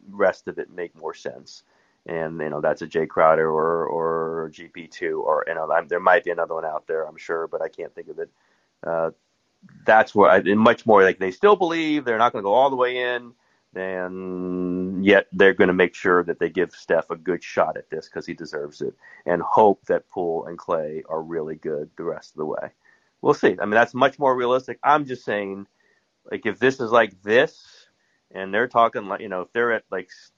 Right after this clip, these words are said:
six and twenty on the road at that point, or maybe even worse, I think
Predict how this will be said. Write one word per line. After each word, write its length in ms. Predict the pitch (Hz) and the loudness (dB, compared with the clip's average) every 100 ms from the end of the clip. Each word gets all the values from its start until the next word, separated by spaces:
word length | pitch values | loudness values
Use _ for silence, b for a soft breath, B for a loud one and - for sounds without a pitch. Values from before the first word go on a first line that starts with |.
| _ _ _ _ _ | _ _ _ _ _
six 800 | - - - 127 104 - - - _ b b | -20 -20 -4 -4 -4 -8 -20 -20 _ b b
and 200 | 101 101 | -2 0
twenty 420 | - 120 120 135 | 0 4 4 6
on 140 | 131 135 | 4 4
the 80 | |
road 380 | 127 127 131 143 | 4 4 4 0
at 100 | 127 | -4
that 240 | 135 135 - | -2 -4 -6
point, 300 | 135 143 110 | -8 -6 -6
or 180 | 85 80 | -8 -8
maybe 460 | 85 101 113 117 | -8 -8 -8 -8
even 200 | 113 104 | -8 -6
worse, 560 | 98 110 143 - - - _ _ _ _ _ _ _ _ _ - | -2 0 -2 -6 -20 -20 _ _ _ _ _ _ _ _ _ -2
I 140 | 98 | 0
think 300 | 110 123 113 | 0 -4 -6